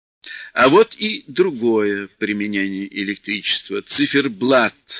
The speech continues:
который вы видите перед собой, служит указателем скорости Наутилуса.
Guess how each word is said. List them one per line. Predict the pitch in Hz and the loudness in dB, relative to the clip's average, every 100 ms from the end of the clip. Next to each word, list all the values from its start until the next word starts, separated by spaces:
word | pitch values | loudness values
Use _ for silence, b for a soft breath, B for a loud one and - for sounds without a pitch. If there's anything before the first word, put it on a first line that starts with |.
| B B B B | B B B B
который | 120 113 117 110 | -4 0 0 0
вы | 98 127 123 | 0 -2 -2
видите | 113 120 95 - 90 | -2 -2 -2 -8 -12
перед | 95 101 | -8 -6
собой, | - 107 143 185 | -4 -2 2 2
служит | - 147 190 185 - - B B B B B | 2 2 2 2 -4 -20 B B B B B
указателем | 160 147 165 180 190 175 175 | 0 4 4 4 4 0 -4
скорости | - - - 175 117 90 - - - | -4 -6 2 2 2 -2 -6 -8 -12
Наутилуса. | 92 113 107 104 73 - - - | -8 -8 -4 -6 -6 -8 -8 -10